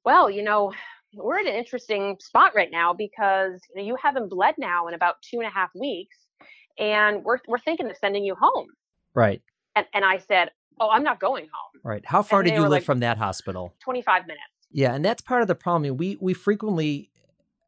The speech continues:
Speaker 2: have a hard time deciding whether someone should stay or go home in that circumstance. And, you know,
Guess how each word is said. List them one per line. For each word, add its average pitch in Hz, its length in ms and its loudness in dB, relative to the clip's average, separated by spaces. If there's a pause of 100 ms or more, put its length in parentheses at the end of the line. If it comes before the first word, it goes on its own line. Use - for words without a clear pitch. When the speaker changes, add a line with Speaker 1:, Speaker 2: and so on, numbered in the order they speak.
(160)
Speaker 2:
have 131 180 -2
a 127 60 2
hard 139 240 -2
time 123 180 2
deciding 113 680 0 (320)
whether 120 240 0
someone 107 300 -2
should - 160 -14
stay 110 260 -2
or 107 80 -2
go 101 120 -2
home 110 260 -2
in 107 40 -2
that 101 180 -6
circumstance. 104 680 -6
And, 110 160 -4 (580)
you 143 180 -10
know, 139 180 -4